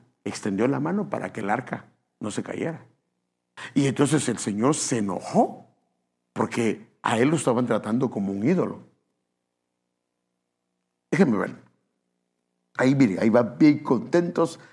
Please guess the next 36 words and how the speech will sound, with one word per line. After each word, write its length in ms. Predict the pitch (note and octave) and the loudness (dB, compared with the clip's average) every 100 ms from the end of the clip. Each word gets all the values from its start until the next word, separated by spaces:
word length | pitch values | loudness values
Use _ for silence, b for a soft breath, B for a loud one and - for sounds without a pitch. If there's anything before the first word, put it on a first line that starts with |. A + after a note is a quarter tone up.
| B | B
alabando 500 | - A2+ G2 C#3 D3+ | 0 2 4 4 4
al 80 | C3 | 2
Señor 340 | - A#2 D3 F#3 | 2 2 4 4
en 120 | B2+ | 4
una 180 | C#3 C#3 | 4 2
carreta 340 | G#2+ C#3 - | 0 0 -2
que 140 | A#2 | 0
era 380 | A#2+ C#3+ - - _ _ _ _ | 2 2 -2 -14 _ _ _ _
lo 180 | A#2 A#2+ | 0 0
que 140 | - G2 | 2 0
Dios 320 | A2 C3 G#2+ | 4 4 4
no 100 | A#2 | 2
les 160 | G#2 | 2
había 200 | G#2+ F#2+ | 0 0
dicho 260 | F#2+ F#2 - | 0 -4 -8
que 60 | - | -10
hiciera. 320 | - D#2+ - _ _ _ _ _ _ _ _ _ _ _ _ _ _ | -8 -8 -12 _ _ _ _ _ _ _ _ _ _ _ _ _ _
Pero 220 | D#3 C#3+ | 4 6
cuando 220 | C#3 A#2+ | 4 6
llegaron 460 | B2+ A#2+ F3 A#3+ F#3 | 6 6 6 6 6
a 60 | |
la 180 | C3 A#2 | 4 6
era 180 | F#3 G3+ | 6 6
de 440 | C#3 A#2+ D#2 - - _ _ _ _ _ _ _ | 4 0 -6 -16 -20 _ _ _ _ _ _ _
Dacón, 600 | D3 - E3 C#4+ - - _ _ _ _ _ _ _ _ _ _ _ | 2 6 4 4 -2 -16 _ _ _ _ _ _ _ _ _ _ _
Usa, 340 | A3+ C4+ - - - - _ | 8 8 6 -2 -10 -20 _
un 100 | G#3 | 8
levita, 580 | G3+ A3 F#3 A2 - - _ _ _ _ _ _ _ _ _ _ _ _ | 8 8 4 2 -2 -18 _ _ _ _ _ _ _ _ _ _ _ _
extendió 580 | F3 - - C3 B2+ E3 | 2 4 2 4 6 6
la 160 | G3 | 6
mano 340 | E3+ E3+ G3+ G3 | 6 4 4 4
hacia 240 | C#3+ C3 | 4 2
el 120 | G#2+ | 2
arca 260 | C#3 F#3+ F3 | 2 4 2
de 120 | A#2 | 2
Dios 440 | G2 D#3+ D4 - | 2 2 2 -4